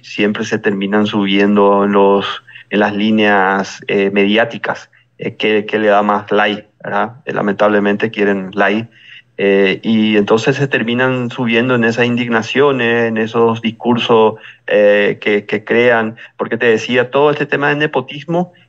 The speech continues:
eh, eh, ¿cuál es la solución? Y hay que replantear la ley del nepotismo, hay que sancionar eso y punto.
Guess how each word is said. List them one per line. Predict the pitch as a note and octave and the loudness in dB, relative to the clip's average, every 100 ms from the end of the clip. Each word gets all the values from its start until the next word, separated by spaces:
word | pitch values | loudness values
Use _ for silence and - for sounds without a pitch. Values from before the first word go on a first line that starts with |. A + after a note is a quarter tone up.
| _ | _
eh, | - F#2 F2 - | -4 -2 -2 -2
eh, | - - - | -6 -6 0
¿cuál | D3 - | 0 2
es | C#3+ C#3+ | 0 -2
la | C#3+ C#3+ | -4 -2
solución? | D3 B2+ C3 D3+ A#2 | -2 -4 -2 -2 -2
Y | A2+ | -4
hay | G#2 | -2
que | A2+ | 0
replantear | A#2 A#2 A2+ G#2 A2+ | 0 0 0 0 2
la | A2 | 0
ley | G#2 | 0
del | A2+ A2 | 0 -2
nepotismo, | A2+ G#2 - D3 A#2+ F#2+ - | -2 -4 -2 0 0 -2 -2
hay | G2+ | -4
que | G#2 A#2+ A#2 A#2 | -2 0 0 0
sancionar | B2 A#2+ A2+ G2+ A2 A#2 | -2 -2 -2 0 0 0
eso | C3 D#3 G#2 | 0 -2 -4
y | - | -8
punto. | - D#3 E3 D#3 | 0 0 0 -2